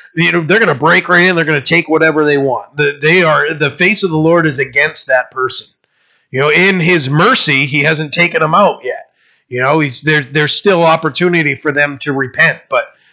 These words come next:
man, they better do it quickly because especially the lives they're leading,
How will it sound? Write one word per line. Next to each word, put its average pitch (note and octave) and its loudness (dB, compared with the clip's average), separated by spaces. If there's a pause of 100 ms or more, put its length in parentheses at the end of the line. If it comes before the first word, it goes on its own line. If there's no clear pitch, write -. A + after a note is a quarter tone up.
(320)
man, C3+ -2 (160)
they C#3 2
better D#3+ 0
do E3+ 2
it D3+ -4
quickly C#3+ -2
because B2+ -2
especially E3 -2
the D3 0
lives D3 0
they're C#3+ 0
leading, C#3 -2